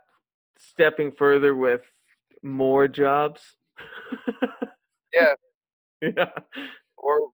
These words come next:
Speaker 2: or the, uh, the people running your current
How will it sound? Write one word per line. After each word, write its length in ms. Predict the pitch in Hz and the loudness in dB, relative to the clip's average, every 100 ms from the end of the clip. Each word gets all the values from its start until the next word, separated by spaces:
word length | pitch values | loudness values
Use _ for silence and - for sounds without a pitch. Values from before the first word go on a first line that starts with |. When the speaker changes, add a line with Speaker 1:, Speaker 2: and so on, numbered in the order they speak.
| _ _ _ _ _ _ _ _ _ - | _ _ _ _ _ _ _ _ _ -8
Speaker 2:
or 240 | 120 139 | -2 -2
the, 240 | 127 143 139 | -2 -2 2
uh, 400 | 135 131 131 123 | 4 4 4 2
the 240 | 127 127 117 _ _ | -4 -10 -10 _ _
people 340 | - 139 147 135 | -16 -10 -8 -2
running 420 | 135 143 147 135 | 0 0 -2 -6
your 220 | 131 123 | -4 -6
current 420 | - 139 139 139 | -4 -4 -4 -4